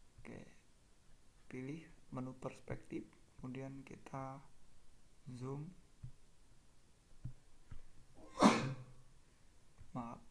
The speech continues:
saya batuk, eh, dikit bersin. Ini sudah jadi tampilan depannya seperti ini.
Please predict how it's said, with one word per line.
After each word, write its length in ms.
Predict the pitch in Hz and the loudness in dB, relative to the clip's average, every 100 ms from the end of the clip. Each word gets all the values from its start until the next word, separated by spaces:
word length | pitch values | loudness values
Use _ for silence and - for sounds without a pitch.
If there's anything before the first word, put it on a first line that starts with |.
| - | -8
saya 320 | 127 123 120 | -4 -2 -2
batuk, 560 | 117 120 - 127 - - | -2 -4 -4 -6 -6 -8
eh, 160 | 123 123 113 | -4 -4 -4
dikit 160 | - - | -4 -6
bersin. 320 | - - - - - - - - - - - - - - - - - - - - - - - - - | -6 -6 -4 -4 -2 -4 -6 -12 -14 -14 -16 -16 -18 -18 -20 -20 -18 -20 -20 -20 -20 -20 -20 -18 -6
Ini 160 | 156 165 | -2 2
sudah 80 | |
jadi 200 | 139 135 139 | 4 4 4
tampilan 400 | 143 135 139 131 | 4 4 4 4
depannya 400 | 131 131 127 156 | 2 4 4 2
seperti 400 | - 143 120 120 | -2 -4 0 2
ini. 160 | 127 | 2